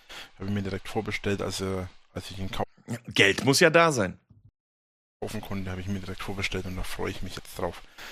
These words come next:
Speaker 1: Also nur mal so als Info nebenbei. Das wäre das Thema Nummer zwei gewesen. Und das Thema Nummer drei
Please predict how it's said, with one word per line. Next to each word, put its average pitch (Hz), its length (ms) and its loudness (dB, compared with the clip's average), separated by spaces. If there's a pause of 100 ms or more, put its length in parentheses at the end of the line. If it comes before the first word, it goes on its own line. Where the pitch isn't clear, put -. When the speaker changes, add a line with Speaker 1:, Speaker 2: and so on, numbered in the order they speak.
(920)
Speaker 1:
Also 127 200 6
nur 135 120 6
mal 127 120 8
so - 140 4
als 117 120 2
Info 123 260 4
nebenbei. 95 600 2
Das 104 140 2
wäre 110 80 6
das 104 140 2
Thema 110 220 2
Nummer 101 220 2
zwei 110 260 4
gewesen. 120 440 6 (160)
Und 113 80 2
das 110 160 2
Thema 131 240 4
Nummer 123 260 4
drei 117 340 4